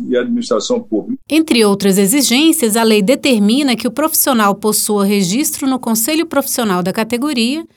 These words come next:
Speaker 2: sendo habilitado para praticar como pessoa física ou jurídica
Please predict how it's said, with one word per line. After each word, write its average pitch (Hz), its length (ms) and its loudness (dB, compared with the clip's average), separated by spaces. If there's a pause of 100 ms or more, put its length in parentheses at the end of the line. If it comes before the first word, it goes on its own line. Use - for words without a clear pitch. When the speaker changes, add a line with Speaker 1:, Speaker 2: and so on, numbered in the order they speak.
(120)
Speaker 2:
sendo 220 320 2
habilitado 254 680 0
para 208 180 -2
praticar 202 640 -2
como 190 220 0
pessoa 190 400 -2
física 202 560 -2
ou 190 120 0
jurídica 247 680 -2